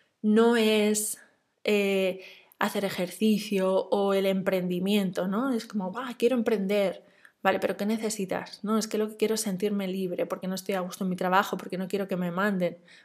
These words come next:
Vale, a lo mejor lo que necesitas es más libertad, o a lo mejor lo que estás buscando es independencia. Hay que tener clara esa intención real que hay debajo de nuestros deseos, porque ese es el motor real de lo que queremos.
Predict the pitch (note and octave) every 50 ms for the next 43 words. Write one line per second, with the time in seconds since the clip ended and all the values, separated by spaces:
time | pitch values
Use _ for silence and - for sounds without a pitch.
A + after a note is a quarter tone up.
0 | _ - - G3 F#3+ F#3+ F#3 F3+ F3+ F3+ - F#3 F#3 F#3+ G3 G3+ G#3 G3+ F#3 F#3
1 | F3+ F3+ F#3+ G3 - F#3 F#3 F3+ - F#3 F#3 G3 A3 - G3+ F#3+ F3 F3+ F3 -
2 | - F#3+ F#3 F#3 F3 F3 - - G3+ G3 F#3 F#3 - - F#3+ F3+ - F#3 F#3+ F#3
3 | - - - F#3 F#3 F3 E3+ - - G#3 F#3+ F#3+ G3 G3 - F#3+ F#3 F#3 F3 F3+
4 | F3 E3+ F3 F3 F#3 F#3+ F#3+ F#3 - - D3+ - - _ - - - - - -
5 | - - - - - A3+ A3 C#4 A3+ G3 F#3 - - - G3 G#3 A3+ A#3 F#3+ -
6 | - - - G3 F#3+ - - G3 - - - - A3 G#3 G3+ G3 F#3 F3+ G3 F#3
7 | F#3 F#3 F3+ - - A3 G#3+ G#3+ G3+ F#3+ F#3 - - F3 F3 F3 F3+ G3 G#3 G3
8 | G3 G3 - F#3+ F#3 F#3+ F#3 F#3+ F#3+ F#3+ G3 E3+ F3 F#3 - - - G3 F#3+ F#3
9 | F#3+ F#3+ - - - G#3 F#3+ F3 - - F3 E3+ - - F#3+ G#3+ G3 - - -
10 | _ _ - - - - - - - - _ _ - A3 G3+ A3 G#3 G3+ A#3 C#4+
11 | D4 - B3 A3+ - G#3 G3+ G3 G3 F#3 F3+ F#3+ - - G3+ G3 F#3+ G3+ G3+ F#3
12 | F3+ F3+ F3+ F3+ F#3+ F#3 G#3+ - - - - - - _ _ - - G3 G3 G3
13 | - - - - - G3 F#3 F#3 - - - - - F3+ F3 F3+ G3 A#3+ A#3 G3
14 | E3 - - -